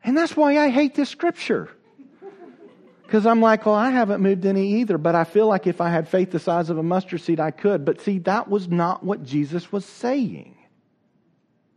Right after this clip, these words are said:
Now, if you're familiar at all with the topography of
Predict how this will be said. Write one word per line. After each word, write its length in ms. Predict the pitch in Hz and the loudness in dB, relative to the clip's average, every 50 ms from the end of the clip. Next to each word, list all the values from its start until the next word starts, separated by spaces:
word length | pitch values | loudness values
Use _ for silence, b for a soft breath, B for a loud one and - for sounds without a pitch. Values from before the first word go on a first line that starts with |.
| _ _ _ _ _ _ _ _ _ _ _ _ _ _ _ _ _ _ _ _ _ _ _ _ _ _ B B B B B B B B B - | _ _ _ _ _ _ _ _ _ _ _ _ _ _ _ _ _ _ _ _ _ _ _ _ _ _ B B B B B B B B B 2
Now, 120 | 180 170 | 4 4
if 80 | 170 - | 4 2
you're 80 | 185 | 0
familiar 380 | 175 - 220 233 247 247 254 233 | 0 0 0 0 2 2 2 4
at 60 | 202 | 4
all 180 | 190 180 185 190 | 4 4 4 4
with 100 | 175 170 | 2 2
the 60 | 151 | 0
topography 920 | 139 147 - - 165 160 165 160 147 139 131 - - 135 127 123 120 113 | -2 -4 -2 0 0 2 2 2 0 -2 -2 -2 -2 -2 0 0 -2 -2
of 420 | - - 117 110 107 101 - - | -2 -2 -2 -2 -2 -4 -8 -12